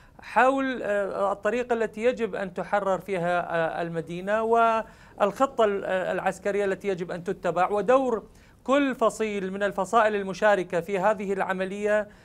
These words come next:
آه، في معركة التحرير، سواء البيشمركة، سواء قوات مكافحة الإرهاب، الشرطة الاتحادية، بل وحتى الحشد الشعبي الذي طلب منه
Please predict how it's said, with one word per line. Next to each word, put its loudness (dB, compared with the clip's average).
آه، 0
في -2
معركة 0
التحرير، -4
سواء 0
البيشمركة، -2
سواء 0
قوات -2
مكافحة -4
الإرهاب، 2
الشرطة -4
الاتحادية، -2
بل -2
وحتى -2
الحشد -2
الشعبي 0
الذي -2
طلب -2
منه -6